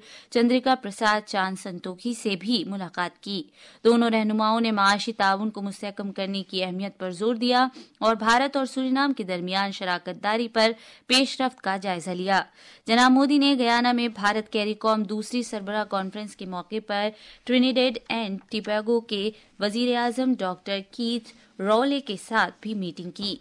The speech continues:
جناب مودی نے بھارت کے اہم یو پی آئی پلیٹ فارم اپنانے کے لیے ڈاکٹر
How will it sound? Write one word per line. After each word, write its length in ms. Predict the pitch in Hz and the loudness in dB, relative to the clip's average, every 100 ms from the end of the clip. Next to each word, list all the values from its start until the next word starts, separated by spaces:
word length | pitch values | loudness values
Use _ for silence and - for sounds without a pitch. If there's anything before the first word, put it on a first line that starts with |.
| _ _ _ _ - | _ _ _ _ -2
جناب 300 | 226 226 220 | 2 4 4
مودی 300 | 214 220 240 | 4 2 2
نے 200 | 220 220 | 2 2
بھارت 460 | 220 208 214 214 - | 2 2 4 2 0
کے 200 | 214 208 | 0 0
اہم 300 | 214 214 220 | -2 -2 -2
یو 160 | 202 208 | -4 -4
پی 180 | 214 | 0
آئی 120 | 208 214 | 0 0
پلیٹ 320 | 208 196 196 | 0 -2 -2
فارم 280 | 220 214 220 | 0 0 0
اپنانے 480 | 196 202 202 233 | -4 -2 -2 -2
کے 160 | 226 208 | -4 -6
لیے 280 | 202 208 214 208 | -2 -2 -2 0
ڈاکٹر 340 | 190 190 226 | -2 -2 -4